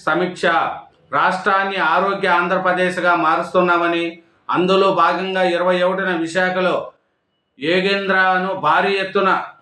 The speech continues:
నిర్వహిస్తున్నామని సీఎం చంద్రబాబు చెప్పారు. అంతర్జాతీయ యోగా దినోత్సవం సందర్భంగా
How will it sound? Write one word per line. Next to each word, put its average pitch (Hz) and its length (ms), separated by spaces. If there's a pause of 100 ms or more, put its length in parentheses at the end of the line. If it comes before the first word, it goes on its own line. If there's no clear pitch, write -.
(360)
నిర్వహిస్తున్నామని 175 920
సీఎం 180 360
చంద్రబాబు 170 840 (280)
చెప్పారు. 160 540
అంతర్జాతీయ 185 880 (140)
యోగా 180 320
దినోత్సవం 170 520
సందర్భంగా 175 840